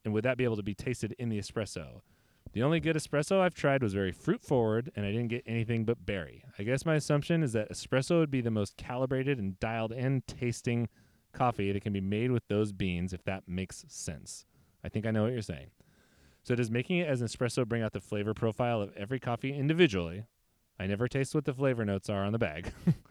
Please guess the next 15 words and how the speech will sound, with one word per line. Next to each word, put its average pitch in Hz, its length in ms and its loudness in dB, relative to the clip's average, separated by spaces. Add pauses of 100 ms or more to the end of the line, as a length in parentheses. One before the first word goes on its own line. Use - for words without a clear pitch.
(880)
Or 131 80 6
does 135 160 4
making 135 300 0
coffee 131 260 0
as 113 100 0
espresso 120 680 2
make 117 240 -2
a 110 60 0
lot 113 200 2
of 98 80 -2
different 110 260 -2
coffees 110 300 0
taste 98 260 -2
very 104 240 2
similar? 101 540 0